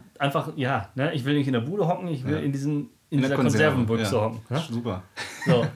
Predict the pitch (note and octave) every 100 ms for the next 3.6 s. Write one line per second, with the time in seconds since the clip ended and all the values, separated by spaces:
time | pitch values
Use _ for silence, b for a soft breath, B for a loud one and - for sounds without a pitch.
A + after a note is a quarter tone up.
0 | - - D#3 F#3 C#3 D3+ F3 D#3+ D3+ D#3
1 | D3 C#3 D3 A#3 B3 A#2 G#2+ A#2+ C#3 D3+
2 | - D3 - D#3 C3+ B2+ A#2+ B2 A#2+ -
3 | D#3+ F#3+ D3 F#3 -